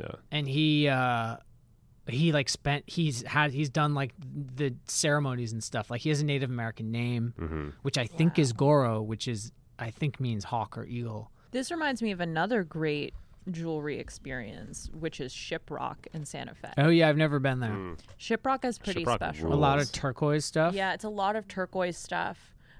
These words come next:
Speaker 3: Um, and
Speaker 2: Turquoise
Speaker 3: the
Speaker 2: is cool, but don't you feel like if you wear it, you might end up looking like, just like some arts and crafts mom?
Speaker 3: I th-, yeah, I mean, that used to be the case, but, uh, now I think we're sort of past that,
Speaker 2: Yeah.
Speaker 3: where I think it looks, like,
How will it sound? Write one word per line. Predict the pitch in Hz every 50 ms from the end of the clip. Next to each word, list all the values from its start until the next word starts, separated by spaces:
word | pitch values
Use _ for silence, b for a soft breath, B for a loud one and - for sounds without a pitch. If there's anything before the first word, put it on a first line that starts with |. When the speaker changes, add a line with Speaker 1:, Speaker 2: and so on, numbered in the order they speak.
| b b
Speaker 3:
Um, | 175 175 170 165 160 160 156 - -
and | - 190
Speaker 2:
Turquoise | 196 208 214 269 320 277 233
Speaker 3:
the | 208
Speaker 2:
is | 185 -
cool, | - - 214 202
but | 185 160 147
don't | - 160 160 175
you | 196 175
feel | - 202 185
like | 180 170 - -
if | 151 135 - - 147
you | 147 143 139 139 135 135 131
wear | 123 120 127 120 127 135
it, | 143 139
you | - 131
might | 127 127 120 117 117
end | 117 113 113
up | 110 113
looking | 110 110 - - 117 113 110
like, | 110 107 107 104 - -
just | - - 101 -
like | 117 104 101
some | - - 117 107 104 107 101 -
arts | - 107 104 - -
and | 113 104
crafts | - 107 101 101 - -
mom? | 123 117 120 123 131 131 - - _ _ - - B B B B B B -
Speaker 3:
I | 269 285
th-, | - - - -
yeah, | 254 294 311 320 302 302 277 -
I | - 311
mean, | 302 320 311
that | 294 294 262 - 208
used | 220 240 262 -
to | - 320
be | - 302
the | 269 277 262
case, | - - 269 269 269 269 - -
but, | - 214 202 190 185 - - - - - -
uh, | 196 190 185 175 175 170 170 - - -
now | 196 202 208 208 202 202
I | 208 208
think | - - 196 175 -
we're | 175 160
sort | - - - 139
of | 165 - -
past | - - - - - - - -
that, | - - - - - 185
Speaker 2:
Yeah. | 190 190 180 - - -
Speaker 3:
where | - 180 180
I | 170
think | 160 175 - -
it | - -
looks, | - 170 - - - -
like, | - - - - - -